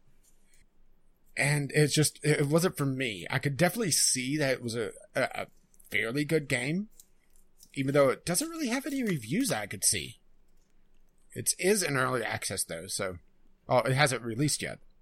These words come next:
It releases tomorrow. I thought it released today, so. Uh, oh, and my kit. <laughs> Uh, Double Kick Heroes is, well, like I said, it's a rhythm games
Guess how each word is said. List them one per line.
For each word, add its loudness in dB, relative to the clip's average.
It 0
releases -2
tomorrow. -4
I -2
thought 0
it -10
released -4
today, -6
so. -8
Uh, 4
oh, -2
and -6
my 0
kit. -6
<laughs> 0
Uh, 4
Double 0
Kick -2
Heroes -2
is, -4
well, -4
like -6
I -6
said, -4
it's -6
a -2
rhythm 0
games 0